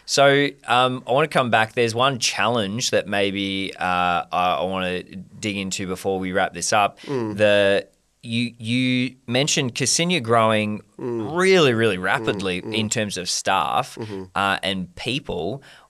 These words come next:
Speaker 1: Was that really challenging to
Speaker 2: Mm.
Speaker 1: kind of keep, keep everything aligned and moving?
Speaker 2: Mm.
Speaker 1: It, it was, was there any challenges that you learnt something from there, or you were like,
Speaker 2: Oh,
Speaker 1: "Man,
Speaker 2: yeah.
Speaker 1: feeling out of
Speaker 2: Yeah.
Speaker 1: control at points"?
Speaker 2: Totally, yeah.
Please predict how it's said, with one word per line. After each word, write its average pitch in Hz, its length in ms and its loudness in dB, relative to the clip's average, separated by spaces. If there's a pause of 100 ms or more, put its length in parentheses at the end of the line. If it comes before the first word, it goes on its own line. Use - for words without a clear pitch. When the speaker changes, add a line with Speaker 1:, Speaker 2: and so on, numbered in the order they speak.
(140)
Speaker 1:
Was 147 300 0
that 120 240 0
really 202 280 2
challenging 165 680 -2
to 135 240 2
Speaker 2:
Mm. 120 60 -12
Speaker 1:
kind 127 240 0
of 120 280 -2 (120)
keep, 120 400 -2 (160)
keep 131 240 -2
everything 117 640 0
aligned 104 640 0
and 101 240 -4
moving? 113 540 -2
Speaker 2:
Mm. 175 40 -2 (200)
Speaker 1:
It, 117 80 -12
it - 20 0
was, 120 420 -6
was 110 160 -6
there 113 180 0
any 113 200 -4
challenges 104 640 -4
that 92 180 -2
you 98 180 -6
learnt 98 280 -4
something 95 280 -8
from 95 300 -6
there, 98 260 0
or 92 180 0
you 85 200 -6
were 90 80 -2
like, 85 340 -2
Speaker 2:
Oh, 123 140 -6
Speaker 1:
"Man, 95 260 -4
Speaker 2:
yeah. 95 300 -12
Speaker 1:
feeling 104 280 -4
out 92 120 0
of 107 80 -4
Speaker 2:
Yeah. 101 60 -8
Speaker 1:
control 98 360 0
at - 100 -12
points"? 107 360 -6
Speaker 2:
Totally, 131 520 -2
yeah. 107 340 -2